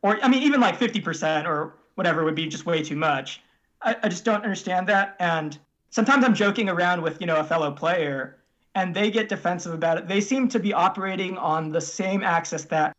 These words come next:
yeah, it's important to have a lot of your own action too. It's important to be gambling really big. And I, again, I just don't, really don't understand that. Having been in the si-, situation I described before, being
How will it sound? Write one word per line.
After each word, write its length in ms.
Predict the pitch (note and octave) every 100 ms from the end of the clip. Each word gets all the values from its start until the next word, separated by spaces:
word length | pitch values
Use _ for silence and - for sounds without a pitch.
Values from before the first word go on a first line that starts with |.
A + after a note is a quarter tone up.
| -
yeah, 180 | G3+
it's 120 | E3 F#3+
important 340 | E3+ G3+ F#3+
to 80 | E3+
have 260 | E3 E3+ D#3
a 120 | E3+
lot 200 | E3 D#3+
of 60 |
your 160 | D3+ D#3
own 120 | D3+
action 520 | D3+ D3+ D3 - C#3
too. 260 | C3+ D#3+ D3+
It's 140 | E3
important 300 | E3+ - G#3+
to 60 | F#3+
be 100 | E3+
gambling 420 | E3 E3+ E3+ D#3
really 180 | D3+ D3+
big. 260 | D3+ D3+ D3
And 220 | F3 F3+ - _ _ _
I, 80 | - -
again, 300 | G#3+ A#3+ E3
I 160 | - F3
just 200 | - -
don't, 100 | F#3+
really 160 | G3
don't 100 | E3+
understand 440 | E3 D3+ E3 F#3 D3+
that. 160 | C3+ - _ -
Having 300 | G3 C4 A3+
been 140 | A#3
in 80 | G#3
the 160 | F#3
si-, 240 | D#3 - G3+
situation 540 | - F#3 E3+ F3 E3+
I 60 | D#3
described 500 | D#3 - E3 E3 D3+
before, 420 | D3 D3 E3+ D3+
being 420 | C#3+ E3+ D#3 -